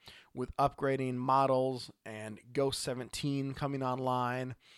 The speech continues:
and, you know, research at the Hurricane Center where the shutdowns basically prevented people from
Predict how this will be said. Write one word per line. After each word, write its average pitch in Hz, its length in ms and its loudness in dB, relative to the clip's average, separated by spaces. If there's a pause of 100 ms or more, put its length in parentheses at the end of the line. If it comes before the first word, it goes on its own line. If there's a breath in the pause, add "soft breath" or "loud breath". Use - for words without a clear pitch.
(280 loud breath)
and, 117 440 -6
you 120 80 -10
know, 113 240 -6
research 135 440 -4
at 123 120 -6
the 113 80 -8
Hurricane 143 540 0
Center 135 440 -4
where 123 400 -2
the 120 80 -8
shutdowns 123 560 -4
basically 123 240 -6
prevented 127 460 -4
people 123 280 -8
from 120 480 -4